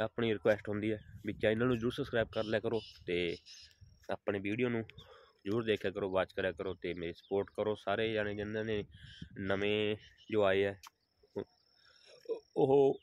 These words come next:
ਲਾਲ ਰੰਗ ਦੇ ਬਟਨ ਨੂੰ ਜ਼ਰੂਰ ਪ੍ਰੈਸ ਕਰਕੇ ਤੇ ਸਬਸਕ੍ਰਾਈਬ ਕਰ ਲਓ ਚੈਨਲ ਨੂੰ। ਤੇ ਕਰਦੇ ਹਾਂ ਫਿਰ ਅੱਜ ਦੀ ਵੀਡੀਓ ਸ਼ੁਰੂ। ਤੇ ਵੀਡੀਓ ਖਾਸ ਨਹੀਂ, ਅੱਜ ਕੰਮ ਦੀ ਵੀਡੀਓ ਬਣਾਉਣੀ। ਅੱਜ ਆਪਾਂ ਸਵੇਰੇ ਸਵੇਰੇ ਉੱਠਿਆ, ਵੀਡੀਓ ਬਣਾਉਣ ਦਾ ਮਾਰਾ ਹੀ ਉੱਠਿਆ, ਕਿਉਂਕਿ ਬੜੇ ਦਿਨ ਹੋ ਗਏ ਵੀਡੀਓ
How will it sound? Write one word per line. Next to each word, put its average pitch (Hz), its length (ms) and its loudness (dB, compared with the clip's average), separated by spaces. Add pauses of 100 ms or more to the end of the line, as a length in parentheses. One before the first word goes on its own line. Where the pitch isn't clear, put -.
(140)
ਲਾਲ 107 340 6
ਰੰਗ 113 200 2
ਦੇ 113 80 4
ਬਟਨ 107 220 2
ਨੂੰ 107 220 -4 (360)
ਜ਼ਰੂਰ 107 200 0
ਪ੍ਰੈਸ 110 240 2
ਕਰਕੇ 110 420 0 (440)
ਤੇ 90 220 -2 (920)
ਸਬਸਕ੍ਰਾਈਬ 107 360 4
ਕਰ 113 140 2
ਲਓ 110 120 -2
ਚੈਨਲ 113 280 -2
ਨੂੰ। 113 120 -6
ਤੇ 104 140 -2
ਕਰਦੇ 120 320 0
ਹਾਂ 123 40 0
ਫਿਰ 123 120 2
ਅੱਜ 120 80 0
ਦੀ 120 80 -4
ਵੀਡੀਓ 117 260 -4
ਸ਼ੁਰੂ। 117 280 -2 (320)
ਤੇ - 60 -4 (600)
ਵੀਡੀਓ 120 360 0 (1040)
ਖਾਸ 110 360 6
ਨਹੀਂ, 135 220 2
ਅੱਜ 123 100 -2
ਕੰਮ 113 280 0
ਦੀ 123 80 -2
ਵੀਡੀਓ 123 220 2
ਬਣਾਉਣੀ। 110 320 -2
ਅੱਜ 107 120 -6
ਆਪਾਂ 110 300 -6
ਸਵੇਰੇ 110 260 0
ਸਵੇਰੇ 113 220 -2
ਉੱਠਿਆ, 117 260 -2
ਵੀਡੀਓ 117 300 2
ਬਣਾਉਣ 110 240 2
ਦਾ 104 80 0
ਮਾਰਾ 104 180 0
ਹੀ 113 60 0
ਉੱਠਿਆ, 107 240 -4
ਕਿਉਂਕਿ - 800 -4
ਬੜੇ 110 220 6
ਦਿਨ 131 160 2
ਹੋ 123 180 0
ਗਏ 123 160 -2
ਵੀਡੀਓ 120 380 0